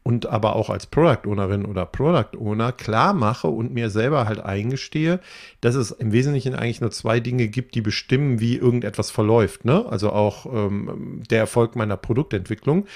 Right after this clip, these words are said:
Und das eine ist die Qualität der Entscheidung, ne? Meistens zum Entscheidungszeitpunkt. Also wie gut treffe ich die Entscheidung? Wie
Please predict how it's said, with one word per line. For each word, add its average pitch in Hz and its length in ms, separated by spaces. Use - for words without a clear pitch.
Und 117 80
das 107 180
eine 180 460
ist 170 500
die 110 80
Qualität 135 800
der 131 140
Entscheidung, 117 680
ne? 156 180
Meistens 110 440
zum 113 180
Entscheidungszeitpunkt. 110 1200
Also 101 240
wie 135 160
gut 160 500
treffe 143 320
ich 180 100
die 185 120
Entscheidung? 196 680
Wie 120 140